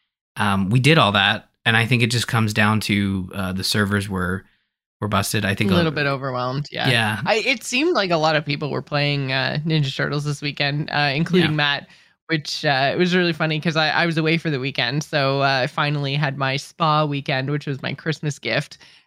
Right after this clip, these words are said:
Speaker 2: And so, like, <laughs> I was, <laughs> so I was sitting, uh, around, it was 'cause I stayed at my parents', uh, 'cause they were, uh, much closer than, than I lived to the spa.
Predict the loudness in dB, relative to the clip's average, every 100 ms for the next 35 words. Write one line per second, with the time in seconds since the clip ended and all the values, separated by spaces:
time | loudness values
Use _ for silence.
0 | _ 0 2 0 2 2 0 0 -4 0
1 | 2 2 0 0 -6 -6 -8 -4 0 2
2 | 4 4 4 2 0 2 2 4 4 4
3 | 2 2 2 2 2 0 0 0 0 0
4 | -2 0 -2 0 0 2 2 2 -2 -6
5 | -8 -6 -6 -4 -2 -2 0 2 2 2
6 | 0 -2 -2 -4 -4 -2 -6 -4 -4 -6
7 | -4 -2 0 0 -2 -6 -6 -4 -4 -2
8 | -6 -6 -2 2 2